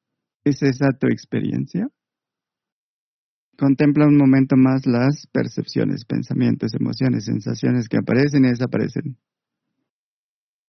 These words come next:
Y nota cómo, al permanecer, al descansar en ese espacio vacío consciente,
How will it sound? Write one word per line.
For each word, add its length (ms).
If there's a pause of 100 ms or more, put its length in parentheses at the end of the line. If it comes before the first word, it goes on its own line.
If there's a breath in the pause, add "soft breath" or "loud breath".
Y 100
nota 420
cómo, 640 (500)
al 220
permanecer, 800 (1400)
al 200
descansar 880 (960)
en 120
ese 220
espacio 400
vacío 300
consciente, 720